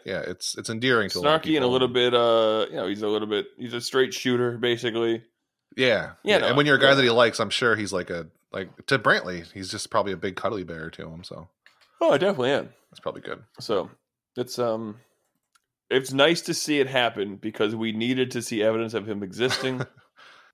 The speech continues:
Speaker 1: Now we
Speaker 2: But
Speaker 1: can never see it
Speaker 2: th-
Speaker 1: again.
Speaker 2: this was definitely the worst possible outcome, and now it's happened, and we can move on with our life.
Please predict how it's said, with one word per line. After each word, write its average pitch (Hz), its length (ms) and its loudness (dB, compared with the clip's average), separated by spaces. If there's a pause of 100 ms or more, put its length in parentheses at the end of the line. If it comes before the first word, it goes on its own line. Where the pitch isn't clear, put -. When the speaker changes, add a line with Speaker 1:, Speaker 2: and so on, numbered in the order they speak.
(200)
Speaker 1:
Now 104 160 0
we 107 60 -2
Speaker 2:
But 104 120 2
Speaker 1:
can 92 100 -2
never 123 260 2
see 107 280 -2
it 104 80 2
Speaker 2:
th- 98 140 -6
Speaker 1:
again. - 280 -10 (340)
Speaker 2:
this 120 380 0
was 104 180 -4
definitely 123 680 2
the 98 220 -4
worst 113 760 -2 (340)
possible 123 800 0
outcome, 92 680 0
and 101 120 -4
now 117 200 0
it's 117 100 -8
happened, 104 500 -2
and 104 160 -10
we 104 80 -6
can 98 160 -8
move 101 160 -2
on 98 200 -4
with 87 100 -12
our 87 100 -4
life. 80 220 -6